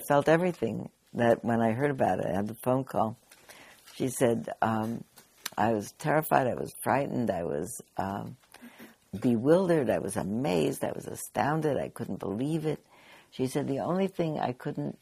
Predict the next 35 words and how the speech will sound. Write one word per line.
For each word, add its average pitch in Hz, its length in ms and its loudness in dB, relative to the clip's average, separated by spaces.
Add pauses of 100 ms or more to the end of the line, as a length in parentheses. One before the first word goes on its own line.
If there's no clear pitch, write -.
I 120 120 -2
never 135 260 0
felt 120 360 -2
was 113 160 -2
angry." 107 400 -2 (720)
She - 100 -8
said, 120 240 -2
Because 127 240 0
it 123 60 0
was 117 220 0
so 185 140 4
clear 180 340 2
to - 140 -6
me 110 300 -2 (640)
that 117 160 0
that 127 160 12
was 123 160 2
extra, 110 540 -4 (800)
that 117 180 4
I 113 80 8
have 117 240 6
enough 117 640 2
pain 117 380 -2
just 110 220 -6
the 120 80 -2
way 113 180 2
it 107 120 0
was, 110 380 -4 (920)
and 110 560 4
that 101 400 6 (280)
getting 131 340 2
angry 113 560 -2 (600)
was 120 220 0
just, 117 280 0 (300)
uh, 104 100 4